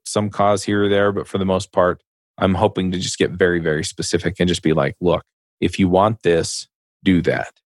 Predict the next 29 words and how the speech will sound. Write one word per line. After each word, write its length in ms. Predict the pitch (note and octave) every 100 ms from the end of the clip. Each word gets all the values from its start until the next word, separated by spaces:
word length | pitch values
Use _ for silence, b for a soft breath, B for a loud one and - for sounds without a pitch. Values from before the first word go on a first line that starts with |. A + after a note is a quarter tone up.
| _ _
And, 640 | - F#2 F2 E2+ E2 E2+ F#2
you 120 | G2
know, 180 | F2 E2
stay 340 | - G#2+ G2
out 140 | F2+ F2+
of 100 | F2
some 220 | G#2+ G2
of 80 | F#2
the 280 | F#2 F2 F2+ _ _ _ -
political 520 | A2 A2 G2+ F2+ F#2
hand-wringing 720 | G#2+ G2 F#2+ F#2+ F#2 F2+ F2
and, 500 | D2+ E2+ E2+ E2 F2+
uh, 240 | F2+ F2+ F2
wrangling 600 | F2+ G2 F#2+ F2+ F2+ E2+
and 460 | D#2 E2+ D#2+ D#2+ - _ _ _ G2+ G#2
generally 580 | - G2+ G2+ F#2+ F2+ F2
yelling 460 | F2+ F#2 F2+ F2
at 100 | D2+
people 360 | F#2 F2+ E2+ E2
that 180 | E2 -
happens 400 | E2+ E2 D#2+ E2
on 140 | D#2+
the 80 | D#2+
internet 400 | D#2 D2+ D2+ -
over 220 | E2+ D2+
some 180 | - C#2
of 60 | D#2
this 120 | -
stuff. 240 | - -